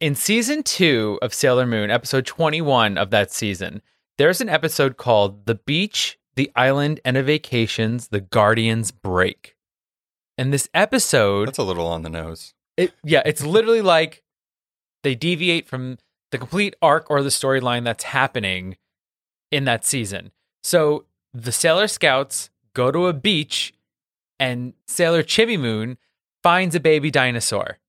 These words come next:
Speaker 1: and they go swimming with this baby dinosaur, and they reunite the baby dinosaur with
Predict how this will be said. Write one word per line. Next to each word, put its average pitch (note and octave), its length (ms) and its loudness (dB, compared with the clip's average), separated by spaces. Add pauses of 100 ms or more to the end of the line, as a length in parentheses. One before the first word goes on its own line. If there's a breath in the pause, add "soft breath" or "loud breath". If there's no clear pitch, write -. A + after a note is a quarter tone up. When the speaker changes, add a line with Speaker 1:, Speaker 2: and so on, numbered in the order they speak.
(260)
Speaker 1:
and D3 160 2
they C#3 120 4
go B2+ 140 2
swimming G3 460 0
with G#3 160 -2
this D#3+ 160 -2
baby D#3+ 260 2
dinosaur, D3+ 500 0
and B2 260 -2
they B2 140 4
reunite D3 560 0
the C#3 60 0
baby C3+ 260 0
dinosaur B2 640 0
with A#2+ 240 -2